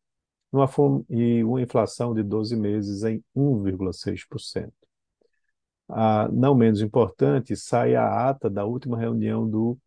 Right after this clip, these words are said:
Comitê de Mercado Aberto do FED, o, o fonc, que foi realizada nos dias dezenove e vinte de setembro, quando o Banco Central americano pausou o ciclo de aperto monetário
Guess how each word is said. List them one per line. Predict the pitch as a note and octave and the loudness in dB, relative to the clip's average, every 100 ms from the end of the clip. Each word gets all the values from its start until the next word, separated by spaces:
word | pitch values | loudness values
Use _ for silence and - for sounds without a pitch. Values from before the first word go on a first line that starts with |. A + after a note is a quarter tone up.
| _ _ _ - | _ _ _ -6
Comitê | C3+ B2+ G#2+ - B2 | 0 0 0 2 4
de | A#2+ | 4
Mercado | A#2+ G#2 A#2 G#2+ | 0 0 0 0
Aberto | F#2+ G#2 G#2+ - | 0 -2 -2 -4
do | G#2+ G#2+ | -6 -8
FED, | - B2+ B2 F#2+ | -2 0 0 -2
o, | G#2+ - _ _ _ - | -6 -8 _ _ _ -8
o | G#2+ | -8
fonc, | - - C3+ - - _ _ _ _ _ _ _ _ _ _ | -6 -2 -2 -4 -12 _ _ _ _ _ _ _ _ _ _
que | A#2 | -4
foi | G2+ A#2+ | 2 4
realizada | A2+ A2+ G2+ A2 A2 | 6 6 4 4 4
nos | A#2 A2 G2 | 2 0 0
dias | G#2+ G2+ | 0 0
dezenove | G2 A2+ G#2 G#2 A2 G#2+ | 0 -2 0 0 0 -2
e | |
vinte | G2 G#2+ | -2 -6
de | - | -4
setembro, | A#2 - A2+ A2+ G2 E2+ - _ _ _ _ | -4 -2 0 0 0 -6 -16 _ _ _ _
quando | - G#2+ G#2+ A2+ | -4 0 2 2
o | G#2+ G#2 | 2 -2
Banco | F#2+ G#2 | -2 -2
Central | - G2+ G2 | -4 -4 -2
americano | G2+ A2+ G#2+ - G#2+ G#2+ | 0 0 -2 -2 -2 -2
pausou | - D#3 C#3+ F#2 G2 B2+ | 0 2 4 2 2 2
o | - | 0
ciclo | - G#2+ G#2+ | -2 -6 -4
de | G2+ | -4
aperto | - A2 G2+ G#2+ | -4 -6 -6 -4
monetário | A2 G2+ G2 F#2+ G#2 | -4 -2 0 0 -2